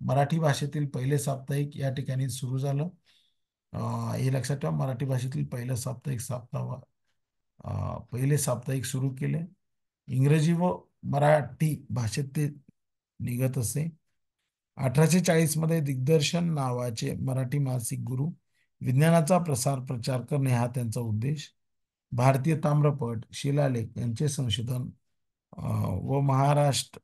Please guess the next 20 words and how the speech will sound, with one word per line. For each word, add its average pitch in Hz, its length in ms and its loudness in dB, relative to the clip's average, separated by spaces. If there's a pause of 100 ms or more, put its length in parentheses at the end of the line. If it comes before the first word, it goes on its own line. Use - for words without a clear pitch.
(140)
वाचन 135 480 0
करून 139 500 -2 (840)
अनेक 151 320 6
निबंध 139 360 2
लिहिले, 131 280 0
त्यामुळे 131 380 0
त्यांना 135 300 -2
आद्य 123 320 -2
इतिहासकार 127 680 -2 (120)
संबोधले 117 480 -4
जाते. 113 360 -6 (520)
बाल 135 360 4 (340)
व्याकरण, 135 580 0
नितीश 135 380 -2
कुमार, 131 460 0
नीती 143 640 0
कथा, 120 420 -4 (380)
सार 139 400 2
संग्रह 127 720 0 (300)
इत्यादी. 139 600 -2